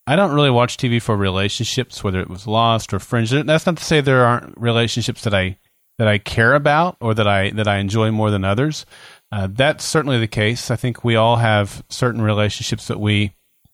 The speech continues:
uh, that appeal to us more than others. So the whole Shaw Root relationship thing. I don't really care.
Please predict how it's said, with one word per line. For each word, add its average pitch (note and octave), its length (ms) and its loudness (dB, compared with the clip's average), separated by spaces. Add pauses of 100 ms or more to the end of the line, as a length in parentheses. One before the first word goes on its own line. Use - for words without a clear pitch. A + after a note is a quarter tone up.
(120)
uh, G2 340 -6
that A2 160 2
appeal A#2+ 300 0
to A2+ 160 0
us G#2 140 -2
more G#2 160 0
than G2 100 0
others. G2+ 380 0 (420)
So D3+ 220 2
the C#3+ 160 2
whole F3+ 180 4
Shaw D#3 600 4
Root C3+ 320 2 (180)
relationship B2 560 2
thing. C3+ 260 0 (540)
I B2 120 -2
don't D#3 180 2
really A#2+ 260 2
care. B2+ 500 -2